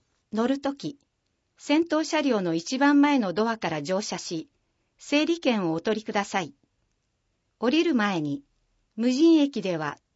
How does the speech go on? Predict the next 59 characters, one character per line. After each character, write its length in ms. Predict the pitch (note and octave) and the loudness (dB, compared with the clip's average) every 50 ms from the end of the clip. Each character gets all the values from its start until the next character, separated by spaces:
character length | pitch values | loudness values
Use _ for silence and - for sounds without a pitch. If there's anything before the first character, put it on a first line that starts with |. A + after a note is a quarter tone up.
| _ _ _ _ _ | _ _ _ _ _
先 320 | - - D4+ D4+ E4 D#4+ | -8 -2 0 2 2 2
頭 180 | - D#4 D#4 D#4+ | 0 0 -2 -2
車 200 | D#4+ E4 D#4 D#4 | 0 0 0 2
両 180 | C#4+ B3 G#3+ | 2 2 2
の 120 | G3 F#3 F3+ | 0 -2 -4
一 240 | F#3 - - C#4+ | -4 -2 -2 0
番 240 | C4+ D#4 D#4 D#4 D#4 | 2 2 2 4 4
前 200 | D#4 D#4+ D#4 C#4+ | 2 2 2 2
の 140 | A#3 G3+ F#3 | 0 0 0
ド 120 | F3+ G#3+ | 0 -2
ア 80 | A3+ A#3 | -2 -2
し 140 | A#3+ - - | -6 -8 -8
か 180 | - E3 D#3+ - - - A#3+ | -6 -6 -8 -8 -8 -10 -4
開 140 | - A#3 | -4 -4
き 140 | B3 - B3+ | -4 -2 -4
ま 100 | B3 A#3+ | -4 -4
せ 200 | A#3+ - - G#3+ | -4 -4 -6 -6
ん。 100 | F3 D#3+ - _ _ _ _ _ _ _ _ _ _ _ _ _ _ - - | -6 -6 -12 _ _ _ _ _ _ _ _ _ _ _ _ _ _ -10 -2
先 260 | - D4 D#4 D#4+ D#4 | 2 4 4 4 4
頭 180 | - D4+ D#4 | 2 0 0
車 180 | D4+ - D#4 D4 | 0 0 0 0
両 240 | C#4+ A#3+ G3 F3+ E3 | 2 2 2 0 2
前 200 | E3+ A3+ C4 C#4+ | 2 4 2 2
方 240 | C#4 - C4+ C4+ C4 | 2 2 0 2 2
の 180 | B3 B3 A#3+ - | 2 2 0 2
運 220 | - B3+ D4 D#4+ | 4 4 4 4
賃 160 | - - D#4 | 4 2 2
表 320 | D#4+ - - D#4 D4+ D#4 C#4 | 2 2 2 0 0 0 -2
示 80 | D4 | -4
器 180 | C#4+ - - F3+ | -8 -8 -8 -4
で 200 | D#3+ E3 D#3 - | -4 -4 -4 -2
料 200 | G3 B3+ C#4 C#4+ | 0 2 2 2
金 300 | C#4+ - - F#3+ F3+ E3 | 0 -2 -6 -4 -4 -4
を 60 | D3+ | -4
確 260 | D3+ - F3 - - A3 | -4 -6 -10 -6 -4 -4
認 160 | G#3 G#3+ A3 | -2 -2 -4
し、 340 | G#3+ - - G3 F3+ - _ _ _ _ _ _ _ _ - | -6 -8 -8 -8 -8 -10 _ _ _ _ _ _ _ _ -8
両 260 | G3 G3+ C4 C#4 C#4+ D4+ | 0 2 4 6 6 6
替 300 | D4+ D4+ D4+ D4+ D4+ D#4 | 4 4 2 2 0 -2
機 160 | - G#3 E3+ | -4 -4 -2
で 160 | E3+ E3 E3 | 0 0 2
両 180 | G3 A3+ B3 C4 | 2 4 4 4
替 200 | C4 C4+ C4+ C#4 | 2 2 0 0
す 140 | C#4 - | -2 -2
る 80 | B3 C4 | 0 2
な 140 | C4 B3 G#3+ | 2 2 2
ど 120 | F#3+ F3 | 0 -2
し 180 | E3 - - - | -4 -4 -8 -6
て、 200 | - D#3 D3 - _ _ _ _ _ _ _ _ _ - | -6 -6 -6 -8 _ _ _ _ _ _ _ _ _ -4
降 80 | A3+ B3 | -2 2
り 160 | A#3+ C#4 C#4 | 4 4 4
る 100 | A#3+ G3+ | 4 2
準 240 | E3+ G#3+ C4 C#4 C4 | 0 2 2 4 4
備 140 | G#3+ F#3 D#3 | 2 0 -2
を 80 | D3 | -4
し 160 | D3+ - F#3 | -4 -4 -4
ま 100 | F3+ F#3 | -4 -4
し 160 | G#3+ - - G#3 | -4 -6 -6 -6
ょ 220 | F#3 E3 C3+ - | -6 -6 -8 -10